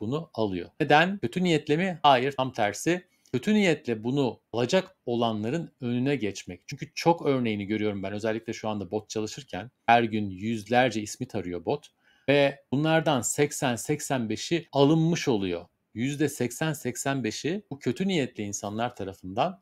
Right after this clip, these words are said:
alınmış oluyor. Bu ne demek? Bu şirketin kasasına onlarca milyon dolar girdi. Dolayısıyla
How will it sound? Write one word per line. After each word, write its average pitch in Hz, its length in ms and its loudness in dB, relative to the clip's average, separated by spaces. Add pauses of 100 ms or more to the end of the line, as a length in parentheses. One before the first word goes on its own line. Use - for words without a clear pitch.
(120)
alınmış 110 460 -4
oluyor. - 300 -14 (120)
Bu 131 100 2
ne 165 100 6
demek? 156 400 2 (200)
Bu 156 140 4
şirketin 135 460 -4
kasasına 131 520 -2
onlarca 127 400 0
milyon 120 300 0
dolar 120 280 4
girdi. 98 520 -4
Dolayısıyla 107 720 -2